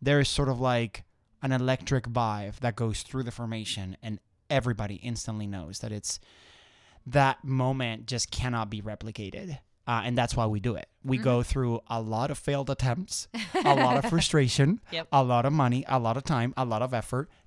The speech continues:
Speaker 1: to live that moment.
Speaker 2: Mm-hmm.
Speaker 1: Um,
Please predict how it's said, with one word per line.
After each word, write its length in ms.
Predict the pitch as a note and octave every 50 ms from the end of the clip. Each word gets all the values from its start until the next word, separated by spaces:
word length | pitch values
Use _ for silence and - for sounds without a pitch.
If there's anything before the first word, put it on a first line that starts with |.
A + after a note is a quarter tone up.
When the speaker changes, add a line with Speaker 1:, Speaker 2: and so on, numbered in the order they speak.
| - _ _
Speaker 1:
to 220 | - - D3 C3
live 540 | A#2+ G#2+ A#2 A#2+ B2+ C#3 C#3 C3 A#2 - - - C#3 A#2+ A2
that 260 | A#2+ A2+ A#2 - -
moment. 480 | A2 G#2+ G#2 G#2 A2 G#2 F#2 D#2+ - - _ _ _ _
Speaker 2:
Mm-hmm. 460 | B3+ B3 G#3 C4 D4 _ _ _ - B2+
Speaker 1:
Um, 280 | B2+ B2 A#2+ A2+ A2